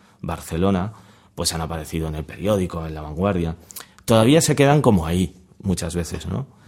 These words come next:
O sea, no pueden obviar igual a un Rodrigo García que aparece por aquí, <clears throat> aunque no sepan muy bien quién es, pero saben que es alguien que está dirigiendo un centro dramático nacional en Francia, por ejemplo,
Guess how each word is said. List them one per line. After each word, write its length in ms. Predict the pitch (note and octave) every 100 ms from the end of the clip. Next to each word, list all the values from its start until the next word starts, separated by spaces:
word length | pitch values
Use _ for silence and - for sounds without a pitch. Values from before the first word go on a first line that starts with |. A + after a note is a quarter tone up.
| - -
O 40 |
sea, 140 | F#2+
no 140 | F2 F2+
pueden 240 | G#2 G2
obviar 360 | F#2 F2+ G#2 G2
igual 300 | F#2 G2+ G#2
a 60 |
un 160 | G2 G2+
Rodrigo 360 | F#2+ F2+ G2 F#2
García 580 | F2+ - A2+ G2+ A2 G#2+
que 80 | F#2+
aparece 380 | E2 - -
por 160 | F#2+ F#2
aquí, 400 | F2 A#2 A2+ B2 - _ _ _ _ _
<clears throat> 80 | F3+ F#3 F3+ D3+ C#3 A2 - - A#2 G#2
aunque 260 | A2+ A2 B2
no 80 |
sepan 220 | A#2+ G#2+ G#2
muy 160 | G2
bien 260 | G#2 G#2 F#2+
quién 220 | F2+ F#2
es, 280 | G#2+ G#2 - - - - -
pero 140 | F2+
saben 320 | - G2 G2
que 340 | F#2 F2+ F2 F2+
es 160 | E2+
alguien 220 | G2 F#2
que 60 | F#2
está 120 | -
dirigiendo 460 | F#2 E2 - F#2+ F2+
un 100 | F2
centro 300 | G2 F#2+ F#2+
dramático 440 | F#2 F#2 F2+ G2
nacional 440 | F#2+ F2 F#2 F2+ F#2
en 320 | F#2 F2 E2+
Francia, 480 | G#2+ A2+ F#2+ F#2+ E2+
por 120 | F2+
ejemplo, 540 | E2+ G#2+ G2+ G#2 A#2